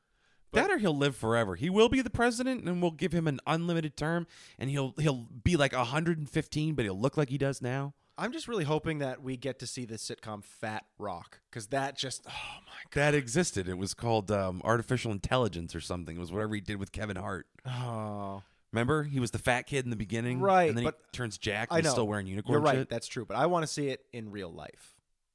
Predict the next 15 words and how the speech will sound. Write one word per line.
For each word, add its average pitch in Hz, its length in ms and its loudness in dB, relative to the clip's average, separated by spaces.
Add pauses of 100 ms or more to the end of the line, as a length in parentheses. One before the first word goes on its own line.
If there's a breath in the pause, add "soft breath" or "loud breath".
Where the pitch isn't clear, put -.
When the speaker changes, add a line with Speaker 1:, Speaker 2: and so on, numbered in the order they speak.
(140)
Speaker 2:
That's - 160 -6
fair. 370 220 0 (480)
Speaker 1:
I 143 140 4
wanna 165 240 4
see 143 260 0
it 139 220 -2 (200)
because 120 720 -2
somebody 151 720 2 (380 soft breath)
in 123 100 -6
Hollywood, 127 640 4
some 139 400 -2 (500)
blood-sucking 147 720 -2
producer's 131 440 -4
like, 120 180 -8 (120)
Listen, 127 360 -10